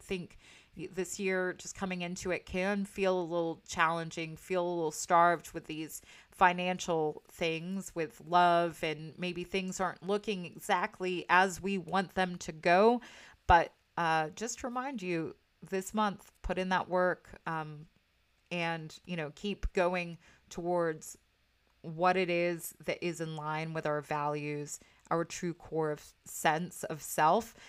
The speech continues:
and we will be persevering and invincible.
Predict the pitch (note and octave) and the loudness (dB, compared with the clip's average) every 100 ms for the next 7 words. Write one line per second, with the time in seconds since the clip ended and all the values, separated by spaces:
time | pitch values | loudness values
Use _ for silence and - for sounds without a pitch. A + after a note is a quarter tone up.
0 | - - - F3 E3 D#3+ D#3 D#3 - - | -20 -10 -4 -2 0 -2 -6 -12 -16 -18
1 | D3 F#3 G3+ D#3+ D3+ - E3 D#3 D#3 D3 | -8 -2 0 -2 -4 -8 -8 -6 -8 -10
2 | _ - - F3 - D#3 D3+ D3+ D3 C#3+ | _ -12 -4 -2 -2 -6 -4 -2 -2 -4
3 | C#3 C3 _ _ _ D#3 D3 C#3+ C3+ _ | -8 -16 _ _ _ -6 -4 -6 -10 _
4 | C#3+ C#3 C#3 - - - | -12 -10 -12 -10 -10 -10